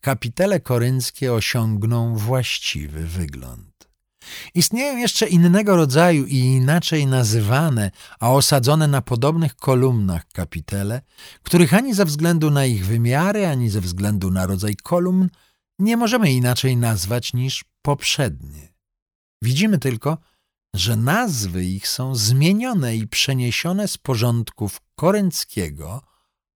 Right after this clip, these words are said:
poduszkowego i doryckiego, których proporcje zastosowano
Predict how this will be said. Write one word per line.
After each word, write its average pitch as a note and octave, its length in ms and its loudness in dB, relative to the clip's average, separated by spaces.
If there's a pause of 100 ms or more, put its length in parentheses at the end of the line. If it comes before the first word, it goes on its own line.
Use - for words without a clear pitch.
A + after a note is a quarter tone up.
(120)
poduszkowego G2+ 1120 -4
i A#2 140 -4
doryckiego, F2 1120 -2 (520)
których D#3+ 300 2
proporcje D#3 720 2
zastosowano A#2 960 -2